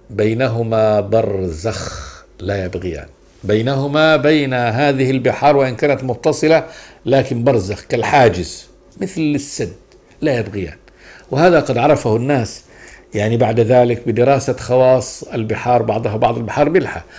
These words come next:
وهي متصلة بعضها مع بعض، ولكن بين هذا وهذا برزخ لا يبغيان، لا يبغي خواص هذا الماء على خواص هذا الماء. وكذلك في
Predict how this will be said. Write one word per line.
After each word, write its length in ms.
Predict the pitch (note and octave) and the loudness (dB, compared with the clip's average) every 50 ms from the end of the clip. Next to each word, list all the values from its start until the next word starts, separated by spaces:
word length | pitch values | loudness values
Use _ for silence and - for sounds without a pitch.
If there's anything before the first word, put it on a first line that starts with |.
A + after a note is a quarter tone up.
| - - - - | -20 -12 -6 0
وهي 180 | A2 B2+ C#3 | 2 2 2
متصلة 460 | C3+ B2 A2+ - E3 B2 - B2+ B2 | 2 0 -2 -2 -4 -2 0 0 0
بعضها 360 | A2+ A2 G#2 A#2 A#2+ A#2+ G#2+ A2+ | 2 0 0 0 0 0 -2 -2
مع 220 | A2+ A2+ A2 A2 | -2 -2 -2 0
بعض، 360 | A#2 D3+ C#3+ C3+ C3 C3 - - - - - _ - | 2 4 4 4 2 -2 -6 -16 -20 -20 -16 _ -4
ولكن 600 | G#2 G#2+ A#2+ B2 B2 A#2 - B2+ A#2 A2+ A2 - - - - | -2 0 2 2 0 0 -2 -6 -6 -6 -8 -10 -12 -14 -8
بين 260 | - A2+ A#2+ A#2+ A2+ G#2+ | -2 0 0 0 0 -2
هذا 360 | G2+ G#2 A2+ A2 G#2+ G#2+ G#2 | -4 -4 -4 -2 -2 0 0
وهذا 400 | G#2 G#2+ G2 G#2+ A2 G#2+ G#2 G2+ | 0 0 0 -2 -2 -2 -2 -2
برزخ 480 | G2+ A2+ G#2+ G2 F2+ G#2 G2 - - | -2 -2 -4 -4 -4 -8 -8 -8 -8
لا 320 | A#2+ A2+ G2 G#2 G2 F#2 F2+ | -12 -8 -6 -6 -6 -6 -6
يبغيان، 360 | E2 F2 E2 E2+ D#2 C#2 D2 - - - - - - - - | -8 -10 -10 -10 -10 -12 -14 -18 -20 -20 -20 -20 -18 -8 -4
لا 200 | G#2 A#2 B2 B2+ | 0 2 2 2
يبغي 460 | A#2 A#2 G#2+ G#2 A#2+ A#2 A2 G#2+ - - - - - - | 2 0 0 0 0 0 0 -2 -4 -8 -16 -20 -20 -14
خواص 640 | - - A2 A2+ A#2+ B2+ B2+ A#2+ - - - - | -8 -4 0 2 2 2 2 0 -2 -8 -12 -14
هذا 680 | - - - - A#2 B2 A#2 G#2+ A2+ A2 G#2+ G#2 G#2 A2 - - - - - - - | -14 -12 -6 -2 0 0 2 2 0 0 0 -2 -4 -6 -10 -18 -20 -20 -10 -4 -4
الماء 380 | A2+ A2 A2 A#2 A#2 A#2 - | -2 -2 -2 -2 -2 -2 -4
على 220 | - A2 A2+ A2+ G#2 | -4 -4 -2 -2 -2
خواص 440 | - - A2 G#2+ G#2+ G#2 - - G2+ | -2 0 0 0 0 0 -2 -6 -8
هذا 160 | F#2 F2+ G2+ | -6 -6 -6
الماء. 240 | F2 D#2+ D#2 D2+ E2 - _ _ _ _ _ _ _ - - - - - - - - - - - - | -6 -8 -10 -14 -18 -20 _ _ _ _ _ _ _ -20 -20 -20 -18 -18 -18 -18 -18 -20 -6 0 2
وكذلك 800 | D#3 D#3+ - F#3+ F#3+ G3 G#3+ G#3+ G3+ F#3+ G3+ G3 G3 - - - - - _ _ _ - | 4 4 6 4 6 8 8 8 8 6 4 4 2 -2 -18 -20 -20 -20 _ _ _ -20
في 680 | - - - - D#3 D#3+ D#3 D3+ D3 C#3 C3 B2+ A#2 | -18 -6 2 6 6 8 8 8 8 8 6 4 2